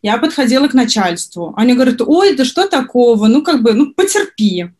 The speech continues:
Я уже начала, я к охраннику говорю: "Пожалуйста, вы можете сказать?" Потому что, ну, чувак, он меня трогает, блин, он там вот так вот руку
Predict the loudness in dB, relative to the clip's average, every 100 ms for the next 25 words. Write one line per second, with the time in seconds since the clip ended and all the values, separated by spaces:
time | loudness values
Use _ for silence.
0 | _ _ -20 -20 _ -4 0 0 2 2
1 | 2 0 2 2 0 -2 -2 0 -2 -4
2 | -6 -4 0 0 0 0 0 -2 -2 0
3 | 0 -2 -4 -8 -4 -4 -2 -6 -4 -4
4 | 0 0 0 -6 -16 -12 -2 -2 -2 -4
5 | -2 -2 -4 -6 -4 -4 -6 -6 -2 0
6 | 2 0 0 -2 0 0 0 0 -2 -4
7 | -2 -2 0 -2